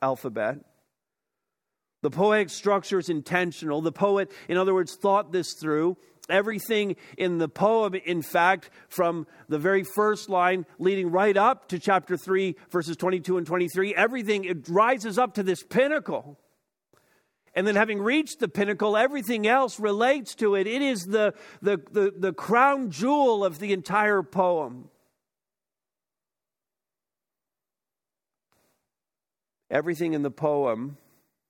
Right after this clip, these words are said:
leading up to the pinnacle, which is so encouraging and so affirming,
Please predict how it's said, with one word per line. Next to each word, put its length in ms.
leading 320
up 220
to 100
the 100
pinnacle, 680
which 220
is 120
so 260
encouraging 760
and 100
so 220
affirming, 680